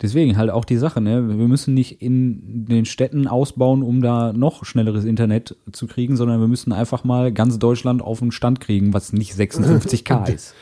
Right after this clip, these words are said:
Speaker 2: Ja, und vor allem ganz Deutschland auf den Stand kriegen, dass die überhaupt mal Internet haben.
Speaker 1: Ja.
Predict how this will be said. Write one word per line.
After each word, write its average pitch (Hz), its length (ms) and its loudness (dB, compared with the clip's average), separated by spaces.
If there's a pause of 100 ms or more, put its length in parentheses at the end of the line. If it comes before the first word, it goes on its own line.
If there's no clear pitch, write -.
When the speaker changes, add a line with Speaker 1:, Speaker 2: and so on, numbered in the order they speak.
(240)
Speaker 2:
Ja, 139 120 4
und 120 80 4
vor 127 100 4
allem 127 140 4
ganz 131 200 2
Deutschland 123 300 2
auf 120 80 -4
den 123 100 0
Stand 123 220 -2
kriegen, 117 240 -2
dass 113 240 -6
die 139 80 -4
überhaupt 117 380 -2
mal 107 160 -4
Internet 110 420 -6
haben. 147 260 -4
Speaker 1:
Ja. 143 260 2